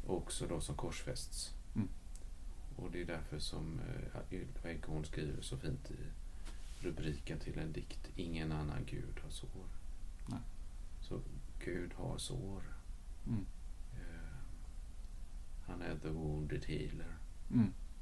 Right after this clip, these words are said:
Speaker 1: Den sårade som kan hela och läka andra människor. Och det är, ja, så den, den natten är ju väldigt speciell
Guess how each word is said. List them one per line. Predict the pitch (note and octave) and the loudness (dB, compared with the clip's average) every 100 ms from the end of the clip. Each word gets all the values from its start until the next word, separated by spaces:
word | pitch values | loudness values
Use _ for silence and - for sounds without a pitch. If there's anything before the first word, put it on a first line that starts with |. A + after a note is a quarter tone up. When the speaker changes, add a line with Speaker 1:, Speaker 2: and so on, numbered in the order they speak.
| - - - | -2 -2 0
Speaker 1:
Den | D#2+ D#2 | 0 0
sårade | - - F2 D#2+ D#2+ D#2 E2 | 0 2 2 2 2 2 2
som | - D#2 - | 0 0 0
kan | - C2+ - | 0 0 0
hela | E2 - - | 0 2 0
och | - - | 0 0
läka | D#2+ - - | -2 -2 -2
andra | - - - | -2 -2 -2
människor. | F#2 - - - - - - - - - - - - - - - - - - - - | -2 -2 -2 -4 -4 -4 -2 -2 -2 -2 -2 -2 -2 -2 -2 -2 -2 -2 -2 -2 -2
Och | - - E2 - - | -2 -2 -2 -2 -2
det | F2 F2+ | 0 2
är, | E2 - E2 - - - - - - - - - - - - - - - - - - - - - - - - - - - | 2 2 2 0 -2 -2 -2 -2 -2 -4 -4 -4 -2 -2 -4 -4 -4 -4 -4 -4 -4 -4 -4 -4 -4 -4 -2 -2 -2 -2
ja, | C3 F#2+ | 0 0
så | - | 2
den, | F2+ E2+ F#2+ - | 2 4 4 6
den | F#2+ | 6
natten | G2 - - F2+ | 6 4 0 2
är | F#2 F2+ | 2 2
ju | F2 F2 F2+ | 2 2 2
väldigt | F#2 F2 D#2 | 4 2 2
speciell | - - - F2 G2+ | 0 0 0 2 2